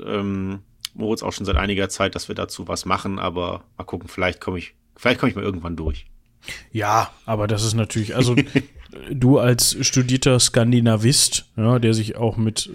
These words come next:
Speaker 2: skandinavischen Sprachen besteff-, beschäftigt hat, ja, da liegt das, glaub ich, nahe, dass man sich generell für Sprachen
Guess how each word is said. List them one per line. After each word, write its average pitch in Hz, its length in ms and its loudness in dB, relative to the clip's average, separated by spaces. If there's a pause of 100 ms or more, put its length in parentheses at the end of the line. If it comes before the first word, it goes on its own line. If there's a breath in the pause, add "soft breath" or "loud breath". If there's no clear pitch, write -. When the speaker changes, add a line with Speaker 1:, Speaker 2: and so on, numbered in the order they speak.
(100)
Speaker 2:
skandinavischen 113 800 2
Sprachen 117 600 0 (280 loud breath)
besteff-, - 500 2
beschäftigt 123 680 0
hat, 120 240 0 (440 loud breath)
ja, 107 300 -2 (420)
da 113 140 0
liegt 117 240 0
das, 123 120 4
glaub 117 200 4
ich, 104 80 0
nahe, 117 240 2
dass 123 160 2
man 117 140 0
sich 110 160 -4
generell 113 560 0 (220)
für 107 600 0 (560)
Sprachen 110 720 -2